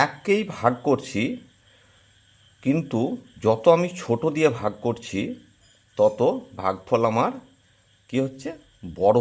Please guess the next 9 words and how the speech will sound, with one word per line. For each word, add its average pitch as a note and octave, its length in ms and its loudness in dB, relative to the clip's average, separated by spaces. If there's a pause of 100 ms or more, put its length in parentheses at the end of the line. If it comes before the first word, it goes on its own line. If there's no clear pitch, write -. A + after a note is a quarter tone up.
হচ্ছে। - 300 -20 (920)
এখানে A2+ 300 -4 (520)
এক G2+ 200 0
বাই B2+ 100 6 (100)
দশ A#2+ 180 4
দিয়ে C3 160 0
ভাগ A#2+ 180 0
করেছিলাম, B2+ 360 -6 (360)
ভাগফল G2+ 320 -2